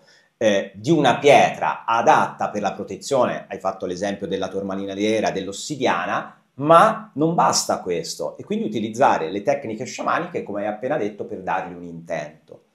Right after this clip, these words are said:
È una cosa che voglio aggiungere qua, che può essere una cosa simpatica da fare: possiamo dare un intento a una pietra se sappiamo fare il viaggio sciamanico e poi donare questa pietra a una persona che ne ha bisogno.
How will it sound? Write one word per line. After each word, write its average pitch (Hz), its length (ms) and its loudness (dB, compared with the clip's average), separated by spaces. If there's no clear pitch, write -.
È 147 420 0
una 139 640 0
cosa 95 340 2
che 95 80 -8
voglio 104 300 0
aggiungere 104 540 -4
qua, 151 440 0
che - 160 -12
può 104 160 -4
essere 107 340 -2
una 101 160 -6
cosa 107 300 -2
simpatica 92 1000 -2
da 95 160 -8
fare: 82 720 -4
possiamo 123 320 -4
dare 101 240 2
un 104 100 -4
intento 117 560 -2
a 90 40 -2
una 98 180 -6
pietra 101 340 -2
se - 140 -12
sappiamo 110 420 0
fare 95 600 0
il 104 160 -8
viaggio 113 460 0
sciamanico 95 880 -4
e 196 80 -6
poi 247 260 2
donare 143 540 2
questa 107 360 -2
pietra 131 440 2
a 143 60 2
una 113 140 0
persona 123 420 -4
che 110 100 -8
ne 92 140 -4
ha 85 60 -2
bisogno. 87 680 -6